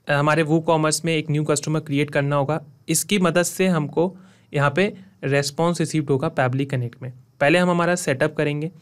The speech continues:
तो मैं ले चलता हूँ आपको WooCommerce पे। उसके बाद आपको जाना है दोस्तों यहाँ पे सेटिंग्स में, जो आपको लेफ्ट हैंड साइड पे दिख जाएगा और सेटिंग्स पे जाने के बाद आपको जाना है एडवांस वाली बटन पे। यहाँ पे एडवांस वाली बटन दिखेगी आपको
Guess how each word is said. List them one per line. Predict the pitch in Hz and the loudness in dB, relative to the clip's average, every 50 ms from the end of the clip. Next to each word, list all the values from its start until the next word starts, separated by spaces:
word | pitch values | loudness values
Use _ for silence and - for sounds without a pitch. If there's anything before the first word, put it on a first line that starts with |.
| _ _ _ _ - | _ _ _ _ -4
तो | 156 151 | -2 0
मैं | 151 160 165 175 | 2 2 2 2
ले | 165 165 | 2 0
चलता | 165 165 170 160 156 170 | 0 0 0 0 0 0
हूँ | 170 160 | 0 0
आपको | 156 165 175 165 | 0 -2 -2 -2
WooCommerce | 147 143 147 143 156 147 147 143 147 143 143 | -2 -2 -4 -2 0 0 0 0 -2 -4 -4
पे। | - 156 165 190 - - _ _ _ _ _ - - | -8 -10 -12 -12 -12 -20 _ _ _ _ _ -4 -4
उसके | 156 156 - | -2 2 4
बाद | 202 202 | 4 4
आपको | 190 185 190 190 196 | 4 2 2 2 2
जाना | 196 190 185 | 4 4 2
है | 190 | 2
दोस्तों | 190 180 170 170 190 - 190 | 2 0 -2 -2 0 0 0
यहाँ | 185 175 165 | 0 0 0
पे | 185 190 | 0 -2
सेटिंग्स | 190 - - 131 127 127 151 151 151 151 156 | -2 2 2 0 2 2 -2 -2 -2 -4 -4
में, | 170 | -2
जो | 160 156 | 0 0
आपको | 147 143 147 - | 0 0 0 0
लेफ्ट | 165 151 131 127 123 | 2 2 2 0 -2
हैंड | 143 139 139 | -6 -6 -4
साइड | - 139 127 135 | -4 -6 -4 -4
पे | - 143 | -4 -4
दिख | 131 131 127 - | -4 -6 -8 -4
जाएगा | - 131 123 127 127 139 143 139 - - _ _ - | -4 -2 -2 0 -2 -4 -6 -8 -16 -20 _ _ 0
और | 156 160 | 0 2
सेटिंग्स | - - 160 156 - 196 214 196 | 2 2 0 2 2 0 0 0
पे | - 220 | 0 0
जाने | 208 - 190 180 180 185 180 | 2 2 2 2 2 2 2
के | 190 190 | 2 2
बाद | 170 196 202 196 - | 2 2 0 2 2
आपको | 151 156 156 - 185 180 | 0 0 2 2 0 2
जाना | 180 170 175 | 2 2 2
है | 190 190 190 185 | 0 -2 0 0
एडवांस | 147 143 135 131 151 156 165 170 170 - - | 0 0 2 2 2 2 2 0 -2 -2 0
वाली | 160 151 151 156 156 | 2 2 2 2 0
बटन | 147 139 127 131 131 131 | -2 -2 -2 -2 -2 -2
पे। | 127 151 | 0 0
यहाँ | 160 151 139 | 0 0 -2
पे | 127 135 139 | -2 0 0
एडवांस | 135 131 131 135 139 143 139 | 0 0 -2 -2 -4 -4 -4
वाली | 151 147 147 | -4 -4 -4
बटन | 135 139 135 135 147 143 | -2 -4 -2 -4 -2 -4
दिखेगी | 135 127 131 139 143 156 | -4 -4 -4 -4 -2 0
आपको | 156 143 139 143 - 151 160 196 | -2 -2 -2 -4 -4 -4 -4 -4